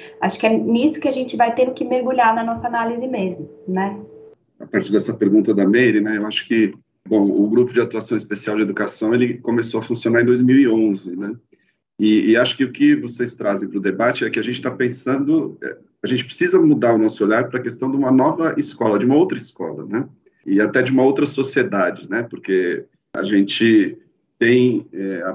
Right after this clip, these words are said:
Speaker 2: buscado acess-, é, acessibilidade arquitetônica, os veículos acessíveis, a mobilidade, né? O, o acesso a todos os espaços, tal. E, e eu acho que é importante lembrar, assim, né? Por exemplo, no sistema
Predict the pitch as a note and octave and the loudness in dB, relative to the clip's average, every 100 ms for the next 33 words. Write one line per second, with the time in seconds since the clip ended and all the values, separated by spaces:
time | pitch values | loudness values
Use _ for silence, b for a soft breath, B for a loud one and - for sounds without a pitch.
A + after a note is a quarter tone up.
0 | - - - - B2+ A2 G#2 A2 - - | -10 -16 -14 0 2 2 0 -6 -10 -6
1 | G2+ G2 G2 G2+ - G2+ G#2 G2 G2 - | -2 -2 -4 -8 -4 0 0 -2 -6 -6
2 | B2 - A2+ B2+ B2 A#2 G#2 G2 G#2 G2+ | -6 -4 -2 0 2 2 0 0 -2 -4
3 | G2 G2+ G#2 A#2+ A#2+ G2 G2+ - G#2+ - | -2 2 2 2 0 -6 -6 -6 -8 -4
4 | A2+ A#2+ A2 G2+ G2+ G2+ G2 G2 G#2 G2 | 2 4 4 2 2 2 2 2 2 2
5 | G#2 A#2 A2 G2 F#2+ G2+ F#2 A2 A2 G2+ | 2 4 2 0 0 0 2 0 0 0
6 | F#2+ F2+ b b _ G2+ A2+ - A2 G#2 | -4 -6 b b _ -8 -6 -2 -2 -2
7 | G2 G2+ G2 G#2 B2 - A2 A#2 A#2+ A2 | -4 -4 -6 -10 -12 -8 0 2 2 -2
8 | - - - - - _ _ _ _ A#2+ | -10 -6 -4 -4 -8 _ _ _ _ 0
9 | A#2+ B2 - A#2+ A#2+ C3+ C3 D3+ D3 D3 | 4 4 2 2 2 2 2 2 2 -2
10 | - C3 - C3 B2 C#3 C#3+ B2+ A#2+ A2+ | -2 -2 -2 -4 -2 -2 -2 -4 -2 -4
11 | G#2+ A2 G#2 A2 G#2 G#2+ A#2+ D3 D3 - | -4 -4 -2 -2 -2 -2 0 0 -4 -2
12 | C3 B2 A2+ G2+ - - | 0 2 2 0 -4 -10